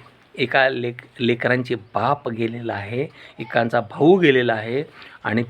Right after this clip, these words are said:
त्यांना आपल्या मागण्यासाठी अन्नत्याग आंदोलन करावं लागतंय आणि त्या आंदोलनाचं दुर्दैव सरकार इकडं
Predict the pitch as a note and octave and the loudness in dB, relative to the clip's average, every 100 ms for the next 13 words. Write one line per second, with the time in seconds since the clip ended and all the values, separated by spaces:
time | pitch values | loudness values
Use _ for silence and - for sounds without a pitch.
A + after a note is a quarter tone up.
0 | - G#2+ A2 C3 D3 E3 E3 - - - | -2 0 4 6 6 4 0 -10 -12 -10
1 | G#2 C3+ A#2 G2+ G#2 C#3 C3 B2 B2 D#3 | 0 2 2 -2 -4 -4 -4 -8 -6 -6
2 | F3+ _ _ _ A2 B2 C#3+ C#3+ C#3 E3 | -6 _ _ _ 0 4 4 4 2 2
3 | B2+ B2+ C3+ D#3+ C#3+ A2 G#2 F#2+ E2+ _ | 2 0 -2 -2 -2 -4 -4 -8 -16 _
4 | - _ _ _ - - A#2 B2 B2+ B2 | -20 _ _ _ -20 -4 0 2 2 0
5 | B2+ C#3 C#3+ C#3+ C#3 D3+ A#2+ B2+ B2+ C#3+ | 0 2 2 0 0 -2 2 2 6 4
6 | C#3+ C3+ - - - - _ _ _ _ | 6 2 -2 -14 -20 -20 _ _ _ _
7 | _ - C3+ C#3 D#3+ E3+ F3+ - _ _ | _ 0 0 4 2 2 -2 -12 _ _
8 | - _ _ _ _ _ _ _ C#3 C#3 | -20 _ _ _ _ _ _ _ -4 2
9 | D3 E3 E3 | 6 6 6